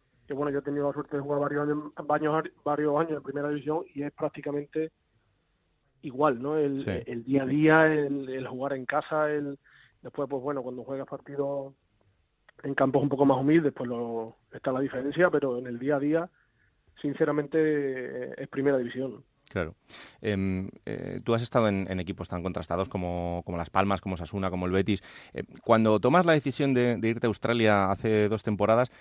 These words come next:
Speaker 2: ahí piensas un poco que, bueno, pues ya me salgo un poco del foco, me voy a un fútbol un poco diferente. No sé si dabas un poco por perdido ya el volver a España y estar otra vez en el, en la competición de, del, de un fútbol tan intenso como es el español.
Speaker 1: Bueno, en pri-, en primer lugar, la, la idea de irme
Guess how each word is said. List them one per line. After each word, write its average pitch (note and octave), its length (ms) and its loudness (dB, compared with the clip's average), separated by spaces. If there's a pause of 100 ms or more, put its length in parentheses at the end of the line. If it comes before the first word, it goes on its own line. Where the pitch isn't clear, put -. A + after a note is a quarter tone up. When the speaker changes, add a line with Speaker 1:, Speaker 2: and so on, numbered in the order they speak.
(200)
Speaker 2:
ahí A#2+ 200 2
piensas D#3+ 320 0
un C#3+ 100 -2
poco C#3+ 240 2
que, B2 260 2 (180)
bueno, G2+ 540 2
pues E2+ 220 -6
ya A2+ 180 2
me B2 120 -2
salgo A#2+ 180 -2
un A2+ 80 0
poco A2 240 0
del G#2+ 140 0
foco, B2 400 2
me A2+ 80 -2
voy G#2+ 180 2
a A2+ 80 6
un A2 140 0
fútbol G#2+ 300 -2
un G#2 80 -4
poco G#2+ 200 0
diferente. A2 580 0 (220)
No B2 100 -2
sé C3+ 120 -2
si C3 160 -2
dabas B2 260 6
un A#2 80 -2
poco A#2 220 -2
por G#2+ 160 0
perdido G#2+ 420 2
ya G#2+ 160 2
el G2+ 80 0
volver G2+ 260 2
a G#2 40 4
España G#2 420 2
y G2 80 0
estar G2 240 -2
otra G2 160 0
vez G2 160 -2
en G2 100 -6
el, F#2 280 -6 (240)
en G2 160 -8
la F#2 100 0
competición G2+ 720 -2
de, F#2+ 160 0
del, F2+ 460 -6 (280)
de G#2 60 -6
un G2+ 80 -6
fútbol G#2+ 240 0
tan G#2 120 2
intenso G2+ 340 0
como F#2 120 -2
es F2+ 80 -4
el F#2+ 80 -2
español. E2+ 360 -6 (1800)
Speaker 1:
Bueno, G3 280 0
en D#3+ 80 -2
pri-, F3 160 -2
en D#3 120 2
primer E3 280 4
lugar, G3+ 300 4
la, G3 340 2
la E3 180 -2
idea E3 180 0
de F3+ 120 0
irme F#3+ 200 -6